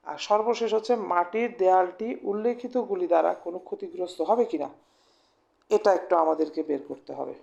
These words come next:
উত্তরের সাপেক্ষে যুক্তিও দেখাতে হবে। তো আমরা চলে যাব আমাদের পরবর্তী,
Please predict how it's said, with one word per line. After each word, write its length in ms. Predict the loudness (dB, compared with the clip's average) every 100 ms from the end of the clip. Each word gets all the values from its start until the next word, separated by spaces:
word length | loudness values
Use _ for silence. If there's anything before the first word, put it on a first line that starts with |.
| -20
উত্তরের 340 | -16 -6 -6
সাপেক্ষে 420 | -2 -2 -2 -8
যুক্তিও 380 | -8 -10 -6 -4
দেখাতে 320 | -2 -4 -6
হবে। 220 | -10 -12 -14 _ _ _ _ _ _
তো 100 | -2
আমরা 420 | 0 2 0 0 -16 _ _ _ _ _ _ _
চলে 220 | -2 0 4
যাব 260 | 4 4 0
আমাদের 280 | 0 2 0 0 -12 _ _ _ _ _ _ 0 2 2 -4 -10 -18 -20 _ -20 -2
পরবর্তী, 560 | 4 4 4 0 -2